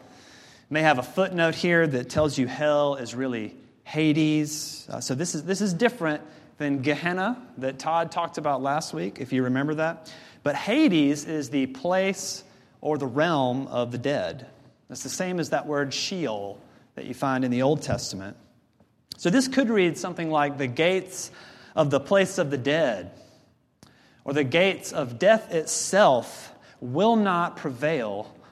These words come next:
against the church." Now, in Scripture, uh, death is very significant. Death is always, uh, the wages of sin, and it's always linked with the fall.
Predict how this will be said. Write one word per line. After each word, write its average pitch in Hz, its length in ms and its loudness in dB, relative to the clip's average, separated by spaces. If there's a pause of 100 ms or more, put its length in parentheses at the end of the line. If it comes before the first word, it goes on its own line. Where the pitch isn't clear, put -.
against 131 400 -4
the 120 80 -8
church." - 640 -8 (2250)
Now, 139 100 -4
in 139 100 -4
Scripture, 120 800 -4 (1200)
uh, 113 100 -8
death 143 280 0
is 120 140 -4
very 123 260 -2
significant. 104 760 -12
Death 135 260 0
is 120 260 -8
always, 123 760 0
uh, 117 140 -10
the 117 160 -6
wages 143 720 2
of 113 160 -6
sin, 165 600 -4 (680)
and 120 80 -6
it's 120 80 -8
always 151 640 2
linked 147 340 -2
with 131 220 -4
the 120 60 -6
fall. 131 840 -4